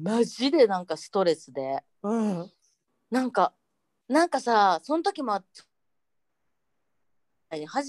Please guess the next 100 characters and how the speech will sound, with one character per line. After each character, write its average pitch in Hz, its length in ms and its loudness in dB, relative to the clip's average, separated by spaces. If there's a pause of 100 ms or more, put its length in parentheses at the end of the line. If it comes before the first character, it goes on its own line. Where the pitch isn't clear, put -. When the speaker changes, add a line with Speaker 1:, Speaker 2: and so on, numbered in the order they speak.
Speaker 1:
け 320 120 -4
て 302 100 -2
な 285 100 -2
か 220 120 -2
っ 202 80 -14
た 165 100 -6
か 156 100 -6
ら 139 100 -6
さ、 135 440 0
Speaker 2:
う 202 80 -8
ん 208 140 -4
う - 120 -10
ん 208 60 -8
う 202 40 -8
ん。 - 20 -6
Speaker 1:
な 196 140 4
ん 196 40 -4
か 175 140 0 (100)
真 196 320 2
面 277 140 4
目 - 0 -
な 254 100 -2
サ - 140 -8
ラ 170 100 0
リ 247 180 -2
ー 254 40 -4
マ 190 120 -4
ン 143 80 -10
や 135 100 -6
っ - 20 -12
た 139 140 -6
か 143 120 -6
ら 143 80 -6
さ、 151 220 -2
な 170 100 -6
ん - 20 0
か 226 180 2
さ、 285 120 6
Speaker 2:
う 240 80 2
ん。 180 140 -4 (200)
Speaker 1:
あ、 214 160 0 (200)
こ 381 220 8
う 403 80 8
い 403 120 2
う 381 80 0
も 370 160 4
の 330 140 0
な 220 160 -4
の 185 120 -10
だ 151 120 -8
か 160 120 -6
ら 147 120 -2
耐 247 280 -2
え 247 40 0
な 294 160 -4
け 247 160 -4
れ 196 100 -4
ば 160 120 -4
い 147 80 -2
け 180 120 -6
な 170 80 -4
い 151 60 -8
と - 80 -12
か - 80 -8
ち - 80 -18
ょ - 20 -16
っ - 0 -
と 175 100 2
思 160 180 -2
っ 180 60 -8
て 190 140 2
て。 165 400 2 (380)
Speaker 2:
そ - 260 -2
こ 415 180 4
で 427 80 8
思 403 300 6
っ 392 80 -4
て 330 160 2
た 285 160 4
ん 247 60 2
だ、 202 120 6
そ 220 220 0
う 196 60 4
や 202 140 4
っ 196 100 -6
て。 196 400 0
う 254 200 -2
ん。 185 260 -12 (480)
Speaker 1:
そ 214 720 4
う。 262 80 -10
Speaker 2:
う 233 160 -6 (100)
ん。 165 120 -20
Speaker 1:
だ 269 160 2
か 220 160 2
ら 196 240 2
な 185 160 -10
ん 180 60 -14
か 170 140 -10
も 156 400 -16
う、 - 40 -20